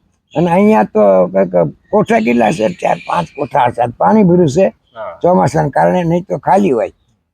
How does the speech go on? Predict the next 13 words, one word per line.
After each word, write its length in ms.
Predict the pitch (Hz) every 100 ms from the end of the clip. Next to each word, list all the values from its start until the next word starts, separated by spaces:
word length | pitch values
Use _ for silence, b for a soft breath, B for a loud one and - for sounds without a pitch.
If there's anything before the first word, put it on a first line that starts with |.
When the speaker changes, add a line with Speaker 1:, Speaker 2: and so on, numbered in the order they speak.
| _ _
Speaker 1:
પણ 200 | 196 214
આ 400 | 214 202 220 220 - -
ભીમોરા 640 | 151 - - 139 208 226 220
ચોબારી 440 | - 220 226 220
એક 100 | 220
ગણાય 300 | 170 143 117
છે. 440 | - _ _ -
મેં 160 | 165 180
જે 120 | 170
આ 120 | 185
ભીમોરાની 440 | 160 131 185 196 190
માહિતી 380 | 185 190 190 214
આપી, 360 | 208 175 139